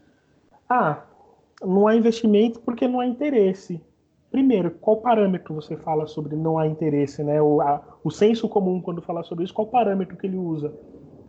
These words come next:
E aí, justamente por não ter interesse, não vai ter investimento, só que esse investimento evita que, que os times passem necessidades básicas, então a gente tem que ver isso daí, né? É, a gente tem que olhar isso com um pouco mais de sensibilidade e não arrotar somente essa,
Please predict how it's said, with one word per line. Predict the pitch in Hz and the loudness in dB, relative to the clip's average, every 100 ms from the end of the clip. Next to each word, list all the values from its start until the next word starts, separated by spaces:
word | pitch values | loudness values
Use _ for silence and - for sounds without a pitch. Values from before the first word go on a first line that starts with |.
| - | 0
E | 190 | 2
aí, | 196 | 4
justamente | 190 226 233 214 208 | 2 2 2 2 2
por | 208 | 2
não | 208 | 2
ter | 196 | 0
interesse, | 202 196 196 180 214 240 226 | -4 0 0 4 4 2 -2
não | 202 | -4
vai | 190 | -4
ter | 185 | -4
investimento, | 160 147 - 180 208 165 151 | -6 -8 -4 0 0 0 -6
só | 180 | -4
que | 185 | -4
esse | 185 | -6
investimento | 240 247 226 156 151 214 254 180 | -4 -4 -4 -6 -2 -2 -2 -2
evita | 147 151 - | -2 -6 -8
que, | 208 240 247 - _ _ - - | -6 -6 -6 -12 _ _ -20 -10
que | - | -6
os | 185 | -6
times | - 185 226 254 | -4 -2 -2 -2
passem | - 175 240 247 | 0 0 0 -2
necessidades | 233 226 - 180 185 | -2 -2 -2 -2 -4
básicas, | - - 208 214 180 160 143 | -4 0 2 2 0 -4 -6
então | 151 160 | -4 -4
a | |
gente | 160 - | -4 -4
tem | 175 | -4
que | 214 | -4
ver | 277 | -4
isso | 285 - | -4 -4
daí, | 196 196 147 | -2 -2 -2
né? | 143 147 190 _ _ _ _ - | -2 -4 -8 _ _ _ _ -8
É, | 143 143 | -4 -2
a | 139 | -2
gente | 151 - | -6 -2
tem | 160 226 | 0 0
que | - 359 330 220 175 | -2 -4 -2 -2 -4
olhar | 175 170 165 165 | 0 2 2 0
isso | 165 - | -4 -6
com | 202 220 | -4 -2
um | |
pouco | 202 190 | 0 -2
mais | 220 226 | -2 -2
de | |
sensibilidade | 220 - 220 214 147 160 190 226 | -2 -4 -6 -4 -4 -2 -2 -2
e | |
não | 196 180 | 0 0
arrotar | 208 247 - 190 | 0 -2 0 0
somente | - 196 175 190 - 220 | 0 0 0 -2 -2 0
essa, | 208 220 | 0 -2